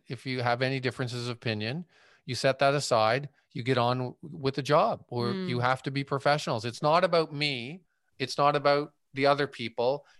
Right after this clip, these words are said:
Speaker 1: It's about the participants, or it's about the event client. And you need to deliver a great product. And, you know, in our business, it's called sports presentation. And you wanna make sure that the sports presentation is the best possible.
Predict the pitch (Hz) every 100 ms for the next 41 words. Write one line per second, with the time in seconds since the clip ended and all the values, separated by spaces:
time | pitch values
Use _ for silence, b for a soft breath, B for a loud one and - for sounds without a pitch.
0 | b 147 143 135 151 147 147 131 131 139
1 | 131 127 127 117 123 127 127 131 120 127
2 | - 117 104 90 - _ b b 120 127
3 | 131 135 131 120 135 127 127 120 120 123
4 | - 120 117 95 - 117 117 - 117 117
5 | 123 131 120 110 120 113 - 123 117 -
6 | 120 - 123 117 120 147 190 110 101 113
7 | 117 117 117 - 113 117 127 107 110 110
8 | - 113 107 113 113 127 110 B B B
9 | 139 117 113 98 117 113 - - 104 104
10 | 110 98